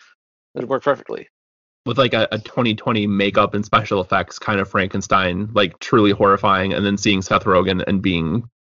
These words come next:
Speaker 2: <laughs> and being terrified. Like, that joke would, that joke would kill. Right?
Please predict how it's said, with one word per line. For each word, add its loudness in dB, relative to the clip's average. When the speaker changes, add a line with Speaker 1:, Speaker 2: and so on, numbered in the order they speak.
Speaker 2:
<laughs> 0
and 2
being 4
terrified. 2
Like, 6
that 6
joke 6
would, 6
that 4
joke -2
would 0
kill. 0
Right? -4